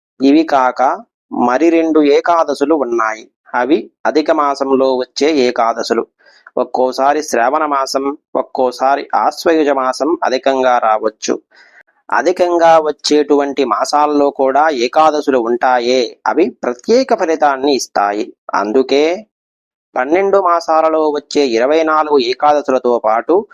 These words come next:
అధిక మాసంలో వచ్చేటటువంటి ఏకాదశులు రెండూ కలిపి ఇరవై ఆరు ఏకాదశులు ఉన్నాయి.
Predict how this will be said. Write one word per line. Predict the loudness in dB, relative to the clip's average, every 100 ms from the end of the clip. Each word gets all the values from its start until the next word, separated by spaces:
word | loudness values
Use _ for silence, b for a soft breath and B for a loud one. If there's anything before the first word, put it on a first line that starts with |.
| b _ _ _ -4
అధిక | 0 0
మాసంలో | 2 0 0 -2 0 2 0
వచ్చేటటువంటి | -2 -4 -2 0 0 -2 -2 -2 -2 0 -2
ఏకాదశులు | 0 2 2 0 0 0
రెండూ | 0 2 2
కలిపి | 2 0 0 -2 -2
ఇరవై | 0 0 2
ఆరు | 2 2 0
ఏకాదశులు | -4 -2 0 -2 -2 -2 -2
ఉన్నాయి. | -2 -4 -4 -4